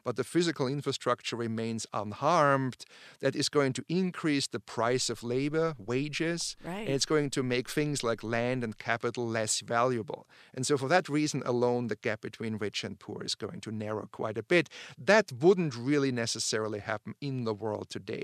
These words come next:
Speaker 1: It might not work the same way in an industrial economy.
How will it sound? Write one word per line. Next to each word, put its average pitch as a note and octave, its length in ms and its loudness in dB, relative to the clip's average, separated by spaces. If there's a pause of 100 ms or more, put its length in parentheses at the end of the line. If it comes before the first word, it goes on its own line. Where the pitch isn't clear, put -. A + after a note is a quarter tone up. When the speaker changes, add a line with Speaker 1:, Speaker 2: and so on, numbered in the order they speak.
Speaker 1:
It G#2 60 -12
might B2 320 2
not A#2+ 200 -2
work A2+ 240 0
the A2+ 100 -6
same G#2+ 280 -4
way A2 200 -4 (340)
in D3 80 0
an C3+ 80 2
industrial G#2+ 500 -2
economy. - 500 -10